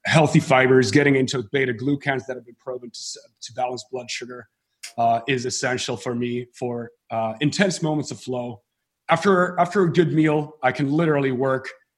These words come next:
uh, in, in, in, in superior flow state for anywhere from two to eight hours. But after a crappy meal,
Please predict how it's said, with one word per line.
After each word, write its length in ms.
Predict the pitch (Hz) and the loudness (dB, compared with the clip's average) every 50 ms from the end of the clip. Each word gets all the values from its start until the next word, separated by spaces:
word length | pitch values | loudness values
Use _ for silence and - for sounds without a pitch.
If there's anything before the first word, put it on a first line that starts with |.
| _ _ _ | _ _ _
uh, 340 | - 123 123 120 120 120 120 - - | -2 0 2 2 2 2 0 0 -2
in, 180 | 135 127 120 - | -2 -2 -2 -2
in, 200 | 135 131 127 123 - | -2 -4 -4 -4 -4
in, 160 | 131 131 120 - _ - | -6 -6 -6 -8 _ -8
in 140 | 127 127 | -6 -6
superior 480 | 117 - - 131 - - 160 151 143 135 | -6 -6 -8 -10 -4 -2 0 0 0 0
flow 260 | - - 147 139 135 | -2 -2 -2 -2 0
state 360 | 123 - - 135 135 135 127 - | -2 -2 -2 -2 -2 -2 -2 -4
for 300 | - 127 120 120 117 - _ _ _ _ - | -6 -6 -6 -6 -6 -10 _ _ _ _ -2
anywhere 340 | 143 143 135 135 135 123 | 0 0 2 0 0 -2
from 340 | 113 - - 123 120 120 113 - | -2 -6 -6 -4 -4 -4 -6 -4
two 220 | - 147 139 135 | 0 2 2 4
to 140 | 127 127 127 | 4 4 4
eight 160 | 131 127 127 | 4 4 4
hours. 380 | 123 120 120 123 123 120 120 107 | 4 4 4 4 2 0 -2 -2
But 180 | - 127 120 120 | -2 -2 0 2
after 300 | 131 127 127 - 139 127 | 2 0 2 2 -2 -2
a 40 | |
crappy 340 | 120 - - 139 127 101 139 | 0 2 2 4 4 4 6
meal, 380 | 131 127 127 127 127 127 - | 6 6 6 6 4 2 0